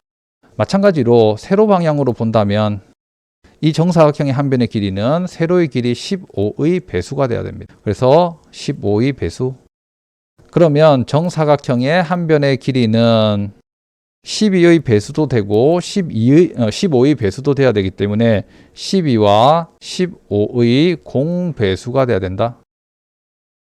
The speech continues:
자, 그런데 여기에서 빈틈없이 붙여서 가장 작은 정사각형을 만들라고 했습니다.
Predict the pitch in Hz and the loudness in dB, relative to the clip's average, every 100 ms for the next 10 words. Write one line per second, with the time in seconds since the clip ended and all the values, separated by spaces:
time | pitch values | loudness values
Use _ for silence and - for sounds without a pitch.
0 | _ - 143 160 165 120 120 123 135 - | _ -6 -4 0 0 2 2 2 -2 -10
1 | _ 139 151 147 113 - 101 104 123 156 | _ 0 2 2 2 2 0 4 4 2
2 | 151 _ _ - 131 123 175 170 160 151 | -2 _ _ -4 -4 -2 -2 -2 -2 -6
3 | 151 147 123 139 - - 147 170 165 - | -4 -4 0 0 0 0 0 0 -2 -8
4 | - 95 101 127 196 202 170 165 170 - | -8 -4 -4 -2 -2 0 -2 -4 -6 -6
5 | 127 127 - 165 175 117 98 107 107 98 | -6 -6 -6 -6 -4 -4 -4 -4 -4 -4
6 | 92 - - - | -6 -8 -14 -16